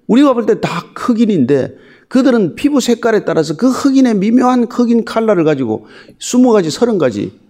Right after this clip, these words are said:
종족을 나누어요. 그래서 조금 더 흰 사람들이 더 우월합니다. 아십니까? 우리도 마찬가지죠. 뭐, 뭐, 뭐 조금 더 흰, 뭐, 뭐 살, 살결이 없고 피부가 어떠면은 그게 달라지지 않습니까?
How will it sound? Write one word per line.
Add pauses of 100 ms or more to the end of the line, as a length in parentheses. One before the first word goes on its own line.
(480)
종족을
나누어요. (220)
그래서
조금
더
흰
사람들이
더
우월합니다.
아십니까? (2000)
우리도
마찬가지죠.
뭐,
뭐,
뭐
조금
더
흰,
뭐,
뭐
살,
살결이
없고
피부가
어떠면은 (320)
그게
달라지지
않습니까?